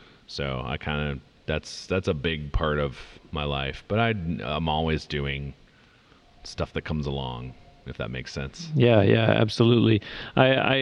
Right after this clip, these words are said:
Speaker 2: I think way, way back to one of the first ever episodes of the show, episode eight with Dominic Pages, and him talking about the new economy,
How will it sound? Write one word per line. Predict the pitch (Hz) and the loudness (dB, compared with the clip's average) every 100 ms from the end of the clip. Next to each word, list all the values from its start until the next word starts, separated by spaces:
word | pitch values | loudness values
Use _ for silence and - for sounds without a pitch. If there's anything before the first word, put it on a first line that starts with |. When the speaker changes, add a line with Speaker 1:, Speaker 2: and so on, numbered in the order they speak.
| 131 120 | 0 2
Speaker 2:
I | 127 | 0
think | 139 - 160 170 - | 0 4 6 6 2
way, | - 127 120 131 135 127 117 | 4 8 8 8 6 8 6
way | 87 - 110 107 123 135 | 4 2 4 8 8 8
back | 110 107 104 - | 6 6 4 0
to | - 117 | 8 10
one | 107 123 | 12 10
of | 107 | 10
the | 107 | 6
first | - 123 - | 8 6 6
ever | 120 117 | 8 10
episodes | 117 117 - 117 101 | 10 8 6 4 6
of | 101 | 4
the | 104 | 4
show, | - 120 110 | 6 6 8
episode | 104 110 110 117 110 98 - - - - | 6 4 4 6 6 2 -6 -16 -18 0
eight | 131 120 - 147 | 4 4 2 4
with | 107 104 | 6 8
Dominic | 110 113 110 - | 8 10 8 8
Pages, | 131 120 107 101 98 | 4 6 8 8 8
and | 107 | 6
him | 101 117 113 | 8 8 8
talking | 120 110 113 | 6 8 8
about | 107 104 110 | 10 8 8
the | 107 | 8
new | 113 123 | 10 10
economy, | 110 - 113 113 107 101 | 8 6 4 8 8 6